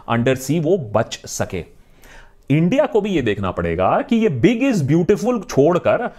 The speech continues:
हमें ब्रह्मोस जैसे प्रोजेक्ट पर और ज्यादा अटेंशन देना पड़ेगा, हमें अपने बैलिस्टिक डिफेंस मिसाइल शील्ड के ऊपर और काम करना पड़ेगा। अभी हम रशिया से एस फ़ोर हंड्रेड ला रहे हैं, लेकिन हमें अपना डिफेंस सिस्टम बनाना पड़ेगा। याद रखिए,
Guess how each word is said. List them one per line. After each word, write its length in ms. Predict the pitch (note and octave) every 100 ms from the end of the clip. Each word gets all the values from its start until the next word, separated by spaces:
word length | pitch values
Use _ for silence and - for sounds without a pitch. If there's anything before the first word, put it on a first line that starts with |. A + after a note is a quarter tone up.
| - -
हमें 240 | E3 F3
ब्रह्मोस 440 | C3 B2 B2+ D#3+ E3+
जैसे 220 | D3 D#3+
प्रोजेक्ट 440 | C#3+ A2+ A#2 A#2+
पर 80 | C#3
और 360 | A#2+ A#2+ A#2+ C3
ज्यादा 300 | A2+ G#2+ B2
अटेंशन 480 | B2+ A2 G#2+ A#2+ A2
देना 200 | G2+ F#2+
पड़ेगा, 480 | F#2+ F#2 F#2+ G2
हमें 200 | F#2+ A2
अपने 220 | B2 C#3+ B2
बैलिस्टिक 680 | G#2+ C3 D#3+ F3 G#3+ C3+
डिफेंस 440 | A2+ F#3+ A3+ A#3 D#3
मिसाइल 420 | C3 D3+ F3 F#3+
शील्ड 400 | C#3 D#3+ F#3+ F#3+
के 100 | E3
ऊपर 160 | C#3 A#2+
और 140 | A#2+
काम 240 | A2+ A2
करना 240 | G#2 G2+ G2
पड़ेगा। 400 | G2 G2 G#2 A2 - -
अभी 180 | D#3 G3+
हम 180 | A3 E3+
रशिया 300 | C#3+ G#3 G3+
से 180 | G#3+ -
एस 200 | F#3+ -
फ़ोर 180 | F#3+ F3
हंड्रेड 320 | D#3 D#3 F3
ला 140 | A2+ G#2+
रहे 120 | G2+
हैं, 60 |
लेकिन 200 | A2+ F#3+ F3+ - - - -
हमें 180 | F#3+ G3+
अपना 420 | D3+ G#3+ B3 - - - C3
डिफेंस 340 | D#3 F3+ F#3
सिस्टम 340 | E3+ D#3 F3 C#3+
बनाना 320 | A2 G#2 A2
पड़ेगा। 420 | G2 F2+ F2 D#2 - - -
याद 260 | A#2+ F#3+ F3+
रखिए, 460 | D#3+ G#3+ B2 E2+